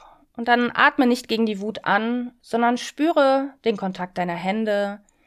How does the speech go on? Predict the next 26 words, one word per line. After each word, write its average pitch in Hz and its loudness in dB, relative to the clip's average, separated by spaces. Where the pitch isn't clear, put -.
und - -6
spüre 311 2
auch 202 -4
gerne 208 0
deine 202 -2
Wut 269 -6
im 160 -8
Körper. 143 -8
Die 160 -6
darf - -8
da 226 -2
sein. 156 -10
Und 214 2
das - 4
bringt 240 4
dich 202 -4
zurück 190 -2
aus 165 -4
dem 170 -4
Kopf - -10
in 170 -4
den 180 -2
Körper. - -14
Und 214 0
ganz 269 6
wichtig, 247 0